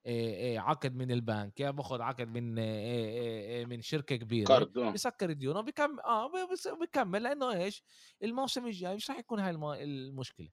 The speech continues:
Speaker 1: لا ليغا بتقبلكاش. إذا أنت بتروح تاخد عقد، هي بتحسبه عليك كمان كدين. يعني أنت كمان خسرت الستين مليون وبتزيد عليك الستين مليون اللي أنت،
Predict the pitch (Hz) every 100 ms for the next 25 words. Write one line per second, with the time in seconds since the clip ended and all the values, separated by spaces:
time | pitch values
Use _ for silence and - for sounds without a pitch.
0 | _ _ _ _ - 123 117 170 175 147
1 | 127 120 - 175 - 117 151 190 170 180
2 | - 170 127 135 - 233 - _ 139 139
3 | 196 - 185 165 117 135 190 226 _ _
4 | _ - 127 185 - 147 190 131 - _
5 | 101 147 175 147 143 240 220 - 196 147
6 | - 139 165 160 120 113 165 240 _ -
7 | 120 120 180 185 165 196 160 - 113 170
8 | 175 139 156 170 127 110 151 147